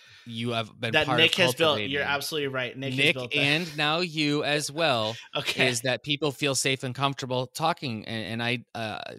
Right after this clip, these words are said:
Speaker 1: fleshing out their ideas with you. So that's credit to you. And I know you're not gonna say it, so I'm gonna say it for you.
Speaker 2: I, I appreciate that. Um, uh,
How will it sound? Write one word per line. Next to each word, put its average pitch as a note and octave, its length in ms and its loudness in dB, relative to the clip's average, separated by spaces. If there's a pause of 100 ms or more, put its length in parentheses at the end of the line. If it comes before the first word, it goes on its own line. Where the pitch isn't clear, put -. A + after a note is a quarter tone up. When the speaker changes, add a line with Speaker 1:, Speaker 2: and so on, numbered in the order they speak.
(220)
Speaker 1:
fleshing C3+ 280 0
out A#2+ 120 -4
their G2+ 140 -6
ideas F#2 280 -8
with F#2+ 140 -16
you. F#2 80 -10
So G#2 220 -4
that's B2 260 0
credit D3 320 0
to D3 100 -4
you. G#2 360 -2
And G#2+ 100 -6
I G#2+ 60 -4
know A#2+ 100 -4
you're A#2 160 -4
not A2 160 -2
gonna G#2+ 140 -6
say G2+ 180 -2
it, F2+ 100 -8
so G#2 120 -6
I'm G2+ 80 -8
gonna G2+ 160 -10
say G#2 140 -6
it G#2+ 100 -12
for F#2 160 -12
you. F2+ 100 -14
Speaker 2:
I, A#2+ 240 -4 (160)
I B2 80 -4
appreciate A#2+ 460 -4
that. G#2+ 180 -14 (140)
Um, C3 720 4
uh, A2+ 720 -2